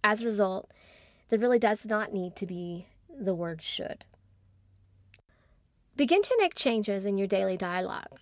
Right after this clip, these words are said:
by changing the S H to a C or a W.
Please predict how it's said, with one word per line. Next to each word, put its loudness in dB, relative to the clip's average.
by 0
changing 0
the 0
S -2
H 4
to 2
a 8
C 0
or 6
a 6
W. 0